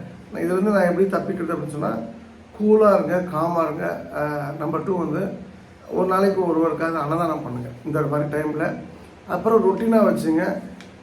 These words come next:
அதுக்கப்புறம் அது பெரிய மாற்றத்தை கொடுக்கும். And இந்த இப்ப நான் இருந்து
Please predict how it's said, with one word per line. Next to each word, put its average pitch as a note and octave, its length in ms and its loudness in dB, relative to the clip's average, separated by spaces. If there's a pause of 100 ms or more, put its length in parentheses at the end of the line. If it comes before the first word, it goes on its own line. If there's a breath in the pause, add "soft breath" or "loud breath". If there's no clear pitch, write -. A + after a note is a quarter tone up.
(100)
அதுக்கப்புறம் G3 520 2
அது E3+ 140 2
பெரிய E3+ 280 0
மாற்றத்தை D#3 440 -2
கொடுக்கும். B2 320 -10 (840)
And F#3 180 0 (3250)
இந்த F#3+ 160 4
இப்ப F3+ 160 2
நான் F3+ 200 2
இருந்து A3+ 300 6